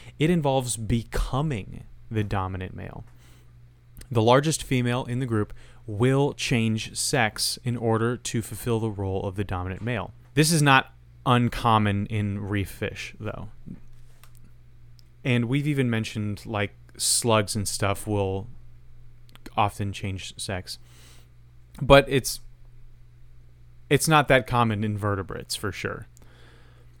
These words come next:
The process takes about two weeks, uh, but that doesn't stop things from happening. The promoted female will often start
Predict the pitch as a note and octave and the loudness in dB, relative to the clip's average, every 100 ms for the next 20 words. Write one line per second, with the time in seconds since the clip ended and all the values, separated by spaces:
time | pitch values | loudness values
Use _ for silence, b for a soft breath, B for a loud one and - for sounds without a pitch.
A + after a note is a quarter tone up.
0 | b - - - C3 B2+ D#3 D#3+ F3+ F#3 | b -20 -20 0 4 6 6 4 2 0
1 | - - C#3+ - - A#2 A2+ A2 G#2+ - | 0 2 2 2 -2 2 4 2 0 -8
2 | - - - - - F3 C3 G#2 - - | -16 -16 -10 -4 0 2 2 0 -2 -6
3 | - - - - - - - - - - | -6 -14 -20 -20 -20 -20 -20 -20 -20 -20
4 | - - A2+ G#2+ - - - - - - | -14 -4 0 0 -2 -12 -20 -20 -18 -12
5 | G#2+ C3 A#2 A2+ - - - - - - | 2 6 6 4 -4 -6 -6 -14 -20 -20
6 | - A2 B2+ F#3 A#3+ F3+ D3+ D#3 C#3+ - | -16 2 4 6 6 6 6 6 4 4
7 | - - - - - - - - - - | -6 -8 -16 -16 -16 -16 -16 -18 -18 -18
8 | - - - - - - D3+ C#3 B2+ C3+ | -18 -18 -20 -20 -12 0 2 2 2 2
9 | C#3 F#2+ F#2 G#2+ C3+ C#3+ E3+ D#3+ - F#3+ | 0 -4 -4 2 6 8 8 6 2 2
10 | F#3+ A#2 A2+ - b b b b b C3+ | 6 6 4 0 b b b b b 2
11 | C3+ - - C#3+ D3+ - F3 - - C3 | 2 -4 4 8 8 8 0 2 2 6
12 | A#2 A#2+ - | 6 4 -2